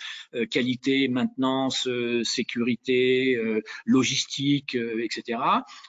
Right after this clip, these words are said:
qui vont, euh, apprendre ou re-, qui vont recevoir des informations de la part des, des, des, des animateurs ou des chefs d'équipe qui ont, eux, organisé les points cinq et les points cinq en dessous, et qui vont pouvoir, euh, rapidement,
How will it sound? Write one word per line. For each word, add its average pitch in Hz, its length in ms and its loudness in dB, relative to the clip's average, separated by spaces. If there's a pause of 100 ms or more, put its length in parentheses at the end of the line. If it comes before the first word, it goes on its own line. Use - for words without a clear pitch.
qui 160 100 0
vont, 151 320 4 (380)
euh, - 60 -6 (160)
apprendre 175 640 4
ou 156 100 2
re-, 127 320 -4
qui - 100 -10
vont 139 140 0
recevoir 202 480 2
des 170 160 0
informations 160 760 -2
de 127 100 -6
la 123 100 -2
part 147 320 -4
des, 123 260 -2
des, 117 240 -4
des, 113 200 -4
des 113 220 -2
animateurs 135 500 0
ou 131 40 0
des 120 80 -4
chefs 117 200 -2
d'équipe 127 360 -2
qui - 140 -6
ont, 139 180 0
eux, 131 100 -4
organisé 120 500 -2
les 117 80 -2
points - 180 -4
cinq 135 400 -6
et 113 220 -2
les 113 100 0
points 120 160 -4
cinq 127 300 -4
en 123 40 0
dessous, 233 320 4 (480)
et 151 80 0
qui 170 140 0
vont 156 140 4
pouvoir, 160 500 4
euh, 135 500 -2
rapidement, 165 800 -2